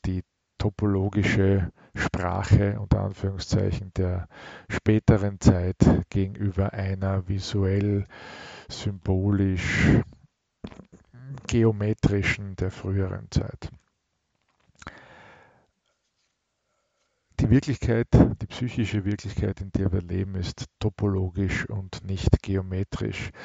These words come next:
Das hat viele Konsequenzen, äh, erlaubt uns, unsere Weltauffassung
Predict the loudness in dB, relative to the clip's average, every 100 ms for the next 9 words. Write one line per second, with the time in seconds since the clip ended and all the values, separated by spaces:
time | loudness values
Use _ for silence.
0 | -16 -10 2 4 4 4 2 2 0 0
1 | -2 -2 -2 -2 -4 -4 -4 -4 -8 -8
2 | -2 2 2 2 2 0 -2 0 0 0
3 | -2 -4 -4 -4 -8 -8 -2 0 2 0
4 | 0 -2 -8 -20 0 2 2 0 -2 -2
5 | -4 -2 2 2 2 -2 -4